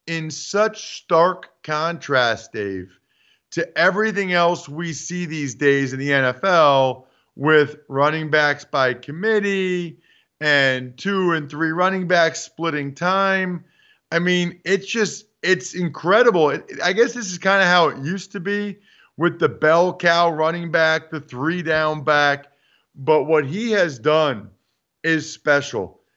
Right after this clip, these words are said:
They run their entire offense through him. He's good blocking. He's good running between the tackles. He's got great speed. He had another long touchdown run.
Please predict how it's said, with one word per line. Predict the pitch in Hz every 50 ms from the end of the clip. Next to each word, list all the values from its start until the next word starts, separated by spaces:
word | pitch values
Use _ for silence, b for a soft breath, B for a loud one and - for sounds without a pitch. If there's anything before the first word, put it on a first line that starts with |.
| _ _ -
They | 123 156 185 202 220
run | 208 202 208 208 202 196 190 185 - -
their | - 170 170 160 156
entire | 156 147 - 165 170 185 190 170
offense | 156 156 170 190 185 - 180 156 147 - -
through | - - 139 131 123 113
him. | 113 110 104 101 101 107 107 - _ _ _ _ _ _ _ _
He's | 170 185 185 185 165 127
good | 120 - 170 180 202 226 196 156
blocking. | 180 180 170 170 165 165 165 - 185 180 180 185 175 - _ _ _ _ _ _ _ _
He's | - 170 175 147 131
good | 151 196 196
running | 190 185 185 185 185 180
between | 170 147 127 143 180 175 165
the | 151
tackles. | 139 - 135 123 120 117 113 - 113 110 110 113 - - _ _ _ _ _ _ _
He's | _ 147 156 156 151 139
got | - 160 147 139 139 139
great | - 135 147 160 185 202 -
speed. | - - _ - 170 180 185
He | 170
had | 160 151
another | 143 143 151 160 151 139
long | 131 131 139 143 151 160 170 170 143
touchdown | - 151 143 139 - - 139 123 120 117 113
run. | 110 110 104 104 104 104